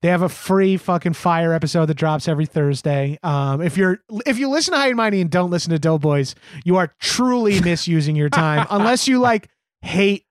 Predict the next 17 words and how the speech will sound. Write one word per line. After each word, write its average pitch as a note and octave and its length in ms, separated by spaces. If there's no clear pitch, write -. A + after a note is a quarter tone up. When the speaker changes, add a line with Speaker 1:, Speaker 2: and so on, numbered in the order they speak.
Speaker 1:
fast F3 440
food E3+ 320
and D#3 100
casual D#3+ 380
food. E3+ 360
Then, E3 320
but F#3 140
then G#3 260
you E3+ 100
wouldn't F3 220
like D#3+ 180
this E3+ 180
podcast D3+ 440
either. C3 220
So D#3+ 220
<laughs> - 40
I A#3+ 100